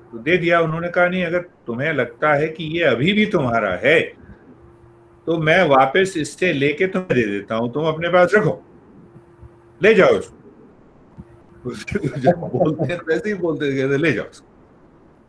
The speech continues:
मुझे नहीं चाहिए।" तो ये तो, ये तो दान की बात हुई। फिर यज्ञ की, यज्ञ और तप।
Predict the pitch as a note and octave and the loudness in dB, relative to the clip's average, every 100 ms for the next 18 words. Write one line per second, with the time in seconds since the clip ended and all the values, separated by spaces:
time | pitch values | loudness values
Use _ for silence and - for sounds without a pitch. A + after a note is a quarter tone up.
0 | _ _ C#3 D#3+ D3 B2+ F2+ - _ _ | _ _ 0 2 0 -4 -8 -10 _ _
1 | _ _ _ _ _ _ _ _ _ _ | _ _ _ _ _ _ _ _ _ _
2 | _ _ _ _ _ _ _ _ _ _ | _ _ _ _ _ _ _ _ _ _
3 | _ _ _ _ _ _ _ _ _ _ | _ _ _ _ _ _ _ _ _ _
4 | _ _ _ _ _ _ _ _ _ _ | _ _ _ _ _ _ _ _ _ _
5 | - F#3 F3 B2 B2 E3+ E3+ F3 F3+ D#3+ | -2 0 0 -2 -2 -2 -2 -2 0 -2
6 | D#3+ F#3+ D#3 B2+ B2 A#2 A2+ G#2 G2+ F#2+ | -2 -2 0 0 -2 -6 -8 -6 -6 -8
7 | G#2+ G#2+ G#2+ G#2 - - E3 E3 A2 B2 | -10 -8 -8 -10 -12 -6 -4 -4 -2 0
8 | C#3 B2 A#2 A#2 G#2+ F#2 F2+ A#2 C#3+ D#3+ | 2 0 -6 -8 -12 -10 -4 0 0 -2
9 | G3 C3+ D3+ F3 - A#2 - - | -4 0 0 0 -4 -2 -2 -6